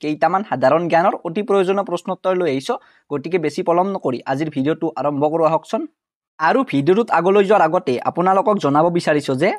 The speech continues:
আমাৰ চেনেলৰ পৰা প্ৰস্তুত কৰা এই পি ডি এফ ই-বুকখনত আঠ হাজাৰতকৈও অধিক প্ৰশ্নোত্তৰ আছে আৰু ইতিমধ্যে অনুষ্ঠিত হৈ যোৱা গ্ৰেড থ্ৰী পৰীক্ষাত ইয়াৰ পৰা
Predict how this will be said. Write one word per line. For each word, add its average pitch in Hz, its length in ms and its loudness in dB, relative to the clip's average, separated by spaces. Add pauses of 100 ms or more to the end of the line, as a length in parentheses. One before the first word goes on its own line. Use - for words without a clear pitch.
(140)
আমাৰ 196 280 0
চেনেলৰ 196 460 2
পৰা 208 200 2
প্ৰস্তুত 202 460 -6
কৰা 131 300 2
এই 190 140 4
পি 180 220 -6
ডি 165 100 0
এফ 208 180 0
ই-বুকখনত 180 640 -4 (100)
আঠ 147 180 0
হাজাৰতকৈও 180 580 2
অধিক 143 260 2
প্ৰশ্নোত্তৰ 175 500 -2
আছে 175 200 -4 (280)
আৰু 190 220 0
ইতিমধ্যে 190 520 -2
অনুষ্ঠিত 196 460 -2
হৈ 160 220 2
যোৱা 139 180 2
গ্ৰেড 135 340 0
থ্ৰী 196 100 -4
পৰীক্ষাত 190 460 0 (100)
ইয়াৰ 196 180 2
পৰা 175 220 2